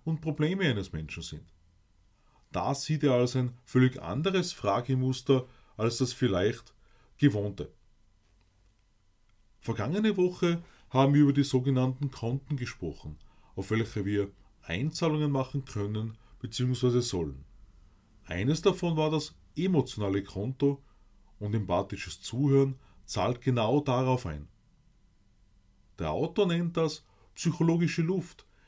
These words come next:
welche therapeutisch und heilend wirkt. Immerhin sprechen wir von ehrlichem Interesse mit der Absicht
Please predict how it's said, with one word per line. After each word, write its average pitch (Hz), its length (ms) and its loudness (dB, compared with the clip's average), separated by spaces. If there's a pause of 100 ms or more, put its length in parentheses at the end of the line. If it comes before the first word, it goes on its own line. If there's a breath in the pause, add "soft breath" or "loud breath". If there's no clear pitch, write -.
(100)
welche 117 300 0
therapeutisch 113 760 0
und 139 180 -2
heilend 113 340 -2
wirkt. - 340 -12 (440 soft breath)
Immerhin 117 680 -2 (160 loud breath)
sprechen 135 500 2
wir 135 140 4
von 127 200 -2 (220 soft breath)
ehrlichem 135 480 2
Interesse 120 680 -2
mit 120 180 -6
der 92 140 -6
Absicht 113 640 -8